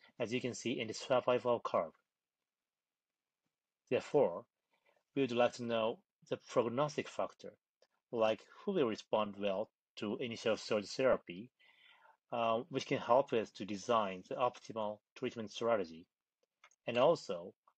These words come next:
we would like to know why some patients are refractory to steroid therapy. This situation led us to launch this G V H D study.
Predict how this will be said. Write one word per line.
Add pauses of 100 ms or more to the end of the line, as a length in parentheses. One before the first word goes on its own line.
(120)
we
would
like
to
know
why
some
patients
are
refractory
to
steroid
therapy. (1500)
This
situation (100)
led
us
to
launch
this
G
V
H
D
study.